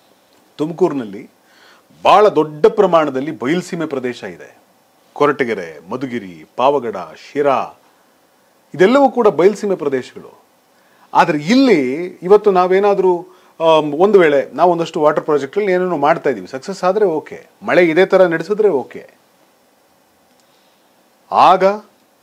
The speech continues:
ಬಯಲುಸೀಮೆಯ ಬೆಳೆಯಾಗಿ ನಾವೇನನ್ನು ಬೆಳಿಬೇಕು? ಸರ್ಕಾರ ಯೋಚನೆ ಮಾಡ್ಬೇಕು. ಯಾಕೆಂದ್ರೆ ತುಂಬಾ ದೊಡ್ಡ ಪ್ರಮಾಣದಲ್ಲಿ ಹೊಲಗಳನ್ನ ಖಾಲಿ ಬಿಟ್ಟಿದ್ದಾರೆ ರೈತರು. ಯಾಕೆಂದ್ರೆ ಅವರಿಗೆ ಬೋರ್ ಹಾಕ್ಸಿ ಬೋರ್ ಫೇಲ್‌ಗಳಾಗ್ತಿದ್ದಾವೆ.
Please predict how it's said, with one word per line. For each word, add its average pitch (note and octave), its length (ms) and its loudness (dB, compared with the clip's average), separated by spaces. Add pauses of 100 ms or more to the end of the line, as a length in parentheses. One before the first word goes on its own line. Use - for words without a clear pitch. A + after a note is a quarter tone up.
(140)
ಬಯಲುಸೀಮೆಯ G#3 600 2
ಬೆಳೆಯಾಗಿ E3 460 2
ನಾವೇನನ್ನು C3+ 380 -4
ಬೆಳಿಬೇಕು? F#2+ 400 -14 (1500)
ಸರ್ಕಾರ F3+ 420 0
ಯೋಚನೆ E3 340 0
ಮಾಡ್ಬೇಕು. A#2+ 280 -4
ಯಾಕೆಂದ್ರೆ F#3 300 -2
ತುಂಬಾ G#3 260 -2
ದೊಡ್ಡ D#3+ 340 -2
ಪ್ರಮಾಣದಲ್ಲಿ D3+ 840 -2 (220)
ಹೊಲಗಳನ್ನ E3+ 440 2
ಖಾಲಿ D3 300 0
ಬಿಟ್ಟಿದ್ದಾರೆ B2 380 -8
ರೈತರು. F#2 380 -16 (240)
ಯಾಕೆಂದ್ರೆ D3+ 400 -2
ಅವರಿಗೆ B2 220 0
ಬೋರ್ C3+ 320 0
ಹಾಕ್ಸಿ C3 300 -6
ಬೋರ್ B2 240 -4
ಫೇಲ್‌ಗಳಾಗ್ತಿದ್ದಾವೆ. G2 760 -12